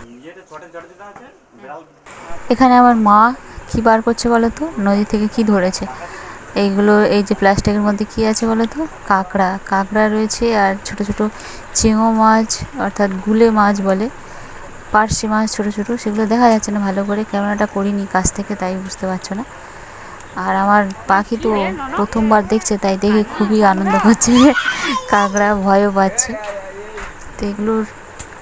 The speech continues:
টেস্টই আলাদা। আর এখানে আমার বাবা একটা কাঁচের জারের মধ্যে ওই যে মধু, মধু ভরে নিচ্ছে, আর কাঁচের জারের মধ্যে কিন্তু মধু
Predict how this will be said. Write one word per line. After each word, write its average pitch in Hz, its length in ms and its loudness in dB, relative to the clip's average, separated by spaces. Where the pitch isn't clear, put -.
টেস্টই 240 400 4
আলাদা। 180 360 -2
আর 208 160 2
এখানে 233 280 2
আমার 226 200 6
বাবা 208 300 4
একটা 214 140 -2
কাঁচের 208 440 0
জারের 208 320 2
মধ্যে 208 340 -2
ওই 180 80 -4
যে 202 120 0
মধু, 208 420 2
মধু 196 260 0
ভরে 196 240 2
নিচ্ছে, 214 280 0
আর 233 100 4
কাঁচের 190 300 -2
জারের 208 280 0
মধ্যে 214 300 -2
কিন্তু 220 160 0
মধু 202 320 0